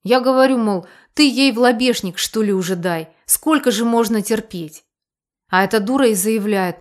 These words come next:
что она знает способ мести получше. Поэтому я, когда трупак увидел,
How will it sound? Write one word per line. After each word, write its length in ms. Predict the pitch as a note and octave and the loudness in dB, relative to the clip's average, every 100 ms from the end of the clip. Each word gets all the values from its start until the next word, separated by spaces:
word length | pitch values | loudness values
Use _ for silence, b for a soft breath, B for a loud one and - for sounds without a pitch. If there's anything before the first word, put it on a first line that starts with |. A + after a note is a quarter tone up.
| b - | b -14
что 220 | - A#3+ | 0 2
она 180 | B3 A#3+ | 2 2
знает 360 | C4 A#3 F#3+ | 0 0 -2
способ 460 | - A#3+ A#3+ G#3+ F#3 | -4 -2 0 0 -4
мести 400 | G#3+ B3 B3 F3+ | -2 -2 -2 -8
получше. 680 | - G3+ G3+ F3 - - - _ _ _ | -4 -2 -2 -4 -8 -14 -16 _ _ _
Поэтому 600 | G#3 A3 A#3+ G3+ F3 E3 _ | 0 0 -2 -2 -4 -8 _
я, 160 | F#3+ G#3+ | -4 -4
когда 240 | A3+ A3 | -2 -2
трупак 480 | A3+ A#3+ A#3 G#3 - | -2 -2 0 0 0
увидел, 460 | F#3 A3 G#3 F3+ | -6 -4 -2 -4